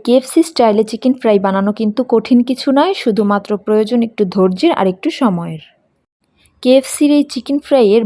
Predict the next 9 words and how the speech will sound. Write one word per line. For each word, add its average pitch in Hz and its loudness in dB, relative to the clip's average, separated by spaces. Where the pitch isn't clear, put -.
বাহিরটা 214 -2
থাকবে 208 -4
ক্রিসপি 262 -2
এবং 202 2
ভিতরটা 214 -2
জুসি। 220 -2
কিভাবে 277 0
এটা 254 0
পারফেক্টভাবে 240 -2